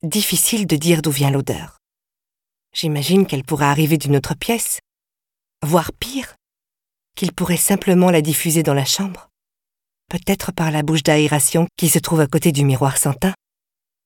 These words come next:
ce qui signifierait qu'il n'y a pas de nourriture du tout, que tout ça n'est qu'une expérience scientifique perverse où je joue le rôle de la souris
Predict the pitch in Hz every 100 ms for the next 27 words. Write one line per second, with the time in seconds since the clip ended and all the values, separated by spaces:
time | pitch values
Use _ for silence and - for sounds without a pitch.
0 | _ - - 185 175 - 214 196 202 165
1 | 160 180 _ - 180 170 170 - 160 160
2 | 143 143 - 151 151 - 151 - _ _
3 | _ _ _ _ _ _ - 185 - 202
4 | - 175 170 156 170 165 - - 156 160
5 | 165 - 170 - 147 151 - 156 151 151
6 | 151 - - _ _ - 175 170 160 196
7 | 196 156 156 170 160 151 147 160 139 143